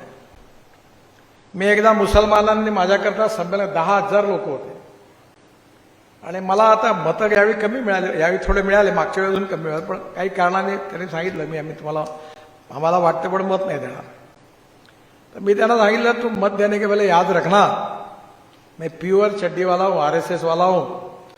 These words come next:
बाद में पछताओगे। पछताने के पहले सोचो, देना है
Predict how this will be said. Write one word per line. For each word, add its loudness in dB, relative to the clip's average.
बाद 0
में -2
पछताओगे। 4
पछताने 2
के 4
पहले 2
सोचो, 0
देना 2
है 0